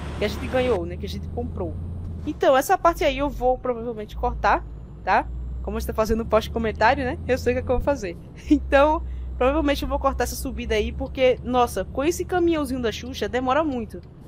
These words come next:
E vocês podem perceber, não sei se vai dar pra perceber no vídeo, pelo som, né, do jogo, que eu estava acelerando com tudo e o,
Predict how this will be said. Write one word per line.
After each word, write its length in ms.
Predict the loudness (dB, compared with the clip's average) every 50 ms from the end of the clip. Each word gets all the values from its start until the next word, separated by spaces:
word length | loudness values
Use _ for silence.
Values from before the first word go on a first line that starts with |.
| -20 -20 -20 -18 -14 -10
E 140 | -6 -6 -4
vocês 180 | -4 -4 -4
podem 540 | 0 4 4 4 6 4 2 2 2 -2 -4
perceber, 720 | -2 2 4 4 4 4 2 0 0 2 2 0 0 0 -2 -8 -14
não 80 | -10 -6
sei 140 | -6 -6
se 100 | -4 -2
vai 140 | 0 0 0
dar 160 | 2 2 0
pra 100 | 0 0
perceber 440 | -2 -6 -6 -4 -4 -4 -4 -4 -6
no 80 | -6 -8
vídeo, 360 | -12 -14 -14 -14 -14 -14 -14
pelo 400 | -10 -6 -6 -4 -4 -6 -6 -10 -12 -16
som, 360 | -20 -16 -6 0 2 2 2 2
né, 160 | 0 -2 -4
do 200 | -8 -12 -14 -10
jogo, 360 | -4 -2 -2 -2 -2 -4 -8 -16 -20 -16 -4
que 80 | 2 2
eu 40 | 2
estava 280 | 2 4 4 4 4
acelerando 540 | 4 0 0 2 4 4 6 6 4 2 0
com 120 | -6 -10 -12
tudo 300 | -12 -12 -14 -12 -10 -10
e 80 | -10
o, 180 | -10 -12 -14